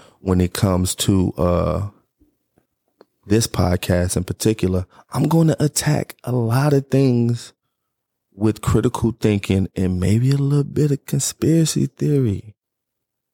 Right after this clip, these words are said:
It's all good, though. I'm gonna be wrong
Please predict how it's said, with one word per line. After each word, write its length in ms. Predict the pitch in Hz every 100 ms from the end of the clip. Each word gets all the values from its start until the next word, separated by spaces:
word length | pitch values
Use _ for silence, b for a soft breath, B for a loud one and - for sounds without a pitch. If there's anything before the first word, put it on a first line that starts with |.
| _
It's 280 | - 131 131 -
all 400 | 131 131 143 143
good, 560 | 127 120 139 185 160 -
though. 260 | - - - _ _ _ _ _
I'm 80 | 95 120
gonna 80 |
be 180 | 127 123
wrong 400 | 113 110 110 110